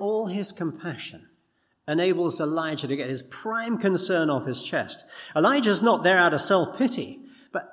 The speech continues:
has a deep concern for the apostasy of the Israelites.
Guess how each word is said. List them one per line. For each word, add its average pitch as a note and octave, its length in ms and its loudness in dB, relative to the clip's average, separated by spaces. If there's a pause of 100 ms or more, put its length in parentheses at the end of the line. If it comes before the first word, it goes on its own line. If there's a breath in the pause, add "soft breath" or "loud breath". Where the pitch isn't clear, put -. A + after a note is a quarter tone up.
has G#3 200 -2
a F3+ 80 4
deep - 560 -2
concern F3+ 840 0 (180 loud breath)
for - 80 -14
the D3+ 100 2
apostasy D3+ 920 -4
of C3 160 -10
the C3+ 100 0
Israelites. - 880 -6